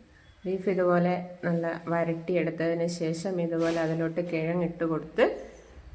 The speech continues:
മസാലക്കൂട്ടും കൂടി ചേർത്ത് നന്നായിട്ട് ഇതുപോലെ യോജിപ്പിച്ച്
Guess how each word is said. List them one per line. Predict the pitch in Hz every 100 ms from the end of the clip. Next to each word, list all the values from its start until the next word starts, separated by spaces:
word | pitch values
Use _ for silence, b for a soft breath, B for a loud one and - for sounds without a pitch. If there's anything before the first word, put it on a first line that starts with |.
| - - 220
മസാലക്കൂട്ടും | 208 208 202 202 202 202 202
കൂടി | 196 190
ചേർത്ത് | 180 165 165 165 220 - -
നന്നായിട്ട് | 170 170 165 165 165 175
ഇതുപോലെ | 170 165 165 165
യോജിപ്പിച്ച് | 160 160 160 160